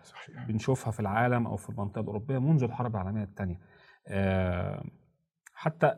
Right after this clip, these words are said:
Speaker 2: إحنا مش عارفين هل دي، آه، ممكن تكون شرارة لأزمة حرب عالمية جديدة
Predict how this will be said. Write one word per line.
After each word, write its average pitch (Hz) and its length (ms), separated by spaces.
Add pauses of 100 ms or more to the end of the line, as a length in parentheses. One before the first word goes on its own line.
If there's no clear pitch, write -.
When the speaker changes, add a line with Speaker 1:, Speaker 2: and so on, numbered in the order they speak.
Speaker 2:
إحنا - 180
مش 127 140
عارفين 110 420
هل 139 260
دي، 135 240 (380)
آه، 104 160
ممكن 131 440
تكون 127 500
شرارة 113 600
لأزمة 117 640
حرب 127 360
عالمية 113 500
جديدة 107 360